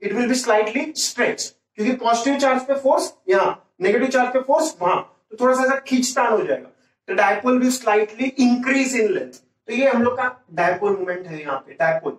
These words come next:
this is a dipole and it has dipole moment which has increased its value because of increase in distance between them। अब ये डायपोल्स हम लोग का यहाँ पे ऐसे अलाइन हो गया।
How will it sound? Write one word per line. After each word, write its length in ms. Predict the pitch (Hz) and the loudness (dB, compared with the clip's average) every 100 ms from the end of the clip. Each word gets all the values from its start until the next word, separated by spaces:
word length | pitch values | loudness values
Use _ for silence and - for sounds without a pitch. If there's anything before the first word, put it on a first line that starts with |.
| _ | _
this 120 | 165 180 | -12 -4
is 60 | |
a 80 | 220 | -2
dipole 360 | 233 156 - 123 _ _ _ | 0 -2 -4 -14 _ _ _
and 140 | 185 208 | -2 0
it 100 | 208 | 2
has 140 | 214 | 2
dipole 400 | 185 180 208 208 | 0 0 2 2
moment 320 | 196 214 269 - _ _ - | 2 -2 -2 -6 _ _ -10
which 160 | 165 190 | -4 -2
has 180 | - - - | -2 -4 -6
increased 480 | 220 220 247 247 247 | 0 0 2 0 0
its 220 | 233 - | -4 -8
value 280 | 185 160 143 139 | -4 -2 -2 -2
because 320 | 185 196 202 | 0 0 0
of 160 | 233 214 | -4 -6
increase 320 | 196 214 220 | -4 -2 0
in 240 | 240 311 - _ _ _ | -2 -2 -8 _ _ _
distance 380 | 190 180 202 185 | -6 -2 0 0
between 300 | - 139 127 | -2 -6 -6
them। 80 | 123 _ _ _ _ _ _ - | -6 _ _ _ _ _ _ -4
अब 180 | 269 277 | 0 2
ये 100 | 311 | 2
डायपोल्स 520 | 254 - - 277 277 | 2 0 0 -4 -4
हम 140 | 254 247 | -8 -6
लोग 120 | 262 | -2
का 120 | 269 | 0
यहाँ 220 | 262 226 240 | 2 0 0
पे 60 | |
ऐसे 240 | 262 214 240 | 0 0 0
अलाइन 320 | 196 196 202 | 2 2 0
हो 120 | - | -4
गया। 180 | - - | -10 -18